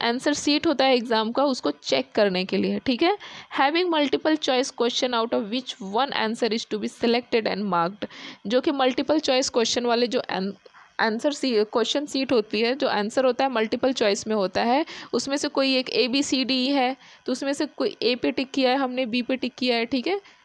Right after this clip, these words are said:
कोई एक होता है, उसको ये क्या करती है, Read करती है, ठीक है। आगे देखते हैं, Barcode reader, ये है आपका barcode,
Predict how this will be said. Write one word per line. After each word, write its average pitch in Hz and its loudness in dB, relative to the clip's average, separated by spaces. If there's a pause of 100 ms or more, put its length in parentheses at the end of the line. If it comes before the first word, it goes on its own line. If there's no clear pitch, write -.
(180)
कोई 269 0
एक 254 -2
होता 208 0
है, 190 -2 (400)
उसको 285 -2
ये 285 0
क्या 269 0
करती 311 -2
है, 196 -6 (200)
Read 226 -2
करती 185 0
है, 190 -2 (600)
ठीक 240 -2
है। 381 4 (1000)
आगे 220 2
देखते 269 0
हैं, 330 0 (760)
Barcode 262 2
reader, 220 2 (1120)
ये 254 0
है 294 4
आपका 262 0 (260)
barcode, 214 0